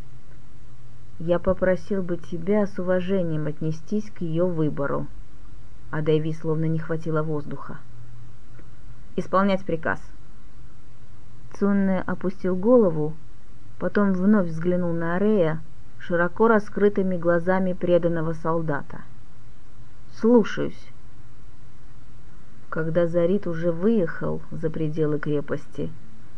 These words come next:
к Арею пришёл Китини Сахван, Микеме, старый товарищ – имевший редкую привилегию приходить в любое время дня и ночи без приглашения. Микеме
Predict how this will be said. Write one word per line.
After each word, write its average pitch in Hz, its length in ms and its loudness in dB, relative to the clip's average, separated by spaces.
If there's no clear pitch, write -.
к - 80 -2
Арею 247 380 6
пришёл 208 540 0
Китини 190 680 0
Сахван, 165 680 0
Микеме, 196 760 0
старый 196 400 2
товарищ – 180 800 0
имевший 196 500 2
редкую 254 460 4
привилегию 226 720 4
приходить 170 600 -2
в 156 60 -2
любое 165 440 6
время 165 380 2
дня 160 340 0
и 156 140 0
ночи 185 420 0
без 156 320 0
приглашения. 160 960 -2
Микеме 247 640 4